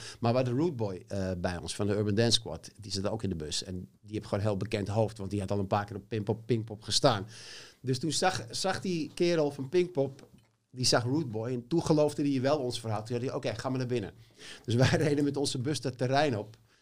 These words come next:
Maar er was gewoon helemaal niemand. Al die tentjes waren nog dicht gespijkerd. Dus we reden gewoon een heel rondje over die paardenrenbaan met onze bus.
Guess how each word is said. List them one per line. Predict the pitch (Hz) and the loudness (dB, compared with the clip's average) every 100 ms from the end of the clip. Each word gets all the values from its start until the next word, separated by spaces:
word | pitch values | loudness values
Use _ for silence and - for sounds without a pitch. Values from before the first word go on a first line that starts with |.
| _ _ | _ _
Maar | 139 | 0
er | 156 | 0
was | 160 | 0
gewoon | 147 | 0
helemaal | 175 151 | 0 2
niemand. | 143 156 117 | 2 2 0
Al | 107 | 0
die | 127 131 | -2 -2
tentjes | 151 139 135 123 | 0 0 -2 0
waren | 131 127 | 0 0
nog | 123 117 | -4 -4
dicht | 127 | -4
gespijkerd. | - 117 - 113 113 113 | -4 -4 2 4 2 -4
Dus | 113 107 | -6 -4
we | 117 | 0
reden | 120 120 | 0 0
gewoon | 110 113 | 0 0
een | 113 | 2
heel | 117 | 2
rondje | 113 123 127 123 110 - - | 4 2 2 -2 -6 -12 -6
over | - 113 | 0 2
die | 113 | 2
paardenrenbaan | 113 123 123 127 117 120 113 107 107 | 4 4 4 4 2 0 0 -2 -2
met | 104 | -4
onze | 107 - | -4 -4
bus. | 107 135 117 - - | 0 2 2 2 -2